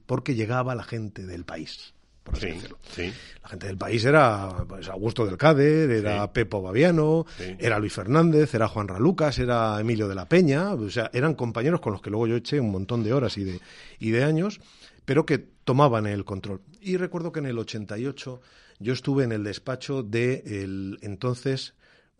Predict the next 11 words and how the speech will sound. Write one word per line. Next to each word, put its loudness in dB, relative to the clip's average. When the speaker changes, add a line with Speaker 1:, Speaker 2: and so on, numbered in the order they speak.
Speaker 1:
director 0
de 0
informativos -4
de, -10
de -12
la -16
cadena -14
ser, -12
Augusto -2
del -10
Cáder. -16